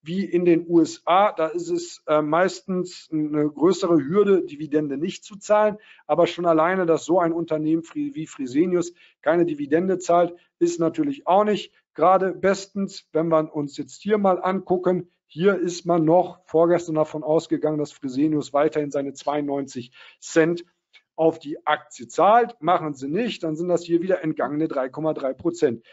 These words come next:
Das heißt, so eine gewisse Sicherheit sollte man natürlich haben, wenn, und das sage ich jetzt auch,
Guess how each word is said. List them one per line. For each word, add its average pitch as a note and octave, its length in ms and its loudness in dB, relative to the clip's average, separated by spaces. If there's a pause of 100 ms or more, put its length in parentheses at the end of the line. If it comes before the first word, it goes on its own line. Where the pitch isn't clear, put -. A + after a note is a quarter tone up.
(160)
Das B2+ 160 -4
heißt, F3+ 180 4
so F3+ 80 -4
eine E3 100 4
gewisse F3+ 500 0 (200)
Sicherheit F#3 500 2
sollte F3+ 280 2
man F3 160 0
natürlich D3 400 -4
haben, E3+ 340 2 (100)
wenn, G#3 460 0 (220)
und C#3 120 -12
das D#3+ 140 -2
sage G3+ 160 -2
ich F3+ 100 -8
jetzt F3+ 220 -12
auch, D#3+ 300 -2